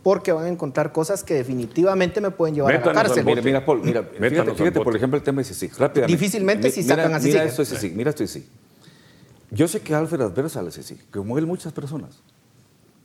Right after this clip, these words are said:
Speaker 3: Probablemente no Alfred, pero sí hay gente perversa que inventó.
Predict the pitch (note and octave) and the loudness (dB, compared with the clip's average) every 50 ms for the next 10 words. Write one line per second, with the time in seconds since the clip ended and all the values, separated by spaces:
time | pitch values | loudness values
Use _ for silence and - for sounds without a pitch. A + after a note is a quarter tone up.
0 | _ - G2+ G2 G#2 A#2+ C#3 C#3+ C#3+ B2+ G2 F#2 F2+ F#2 G2+ C3+ D3+ - G2+ E2 | _ -4 0 0 2 2 2 0 0 -2 -2 -4 -2 -2 -2 -2 -2 -4 -8 -8
1 | - F#2 D2 D2 - - F#2 - - A2 G#2+ - G2 - - D#2+ E2 D#2+ F#2 F2+ | -6 -6 -6 -6 -6 -8 -8 -6 -6 -8 -6 -8 -8 -6 -8 -6 -4 -4 -6 -6
2 | - - A2+ - - E2 C#2 - - F#2+ F2+ E2+ F2+ F2+ F2 E2 A2 F#2 | -6 -10 -10 -10 -10 -10 -8 -8 -8 -8 -4 -4 -4 -4 -2 -2 -4 -6